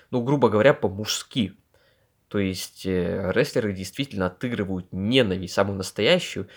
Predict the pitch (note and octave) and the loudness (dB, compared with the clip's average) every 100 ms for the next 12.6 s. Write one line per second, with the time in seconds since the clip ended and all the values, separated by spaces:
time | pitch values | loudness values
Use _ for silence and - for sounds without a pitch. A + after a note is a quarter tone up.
0 | - - G2+ G#2+ - B2 E3+ B2+ A2+ A2 | -20 -10 -2 -2 4 8 8 6 2 -2
1 | - G#2 C3 A#2 G#2 G#2+ D#3 F#3+ G#2 - | -2 0 2 2 -2 4 6 8 6 2
2 | - - - G2+ - G#3+ E3+ B2+ - - | -8 -14 -8 -6 2 6 6 4 0 4
3 | F3 C3 A#2 A2 C3 C3 A#2 G#2+ G2+ A2 | 6 6 4 -2 4 4 4 0 -4 -6
4 | - - F3 D#3+ C#3+ - C#3 - A3 D#3 | -8 -6 -4 -4 -6 -2 -2 0 0 0
5 | A2 - F3 F3+ A2+ - B2+ A#2 B2+ B2+ | 0 0 -2 0 -4 -4 -4 0 0 2
6 | B2+ D3 E3 - A2 G#2 A2 - A2 G2+ | -2 -2 -2 2 2 0 -10 -2 -2 2
7 | G#2 G2+ F2+ - G2 - - - A#2+ C#3 | 2 2 0 -6 -14 -16 -20 -14 2 6
8 | G3+ E3+ - - A#2+ B2 E3 D#3 A#2 - | 8 8 4 2 4 6 4 4 0 2
9 | C#3+ - D3 E3+ - A2+ B2 A#2 B2 A2+ | 0 2 0 0 2 2 2 2 2 2
10 | A#2+ B2 A#2 - C#3+ C3+ F#3+ A#3 - - | 2 0 -2 -2 -2 2 4 2 -2 -14
11 | _ - _ G#2+ A#2 A2+ G#2 - D3 B2+ | _ -20 _ 2 6 6 6 4 4 4
12 | - A2+ B2+ G#3+ E3+ G2 | 4 0 4 4 4 2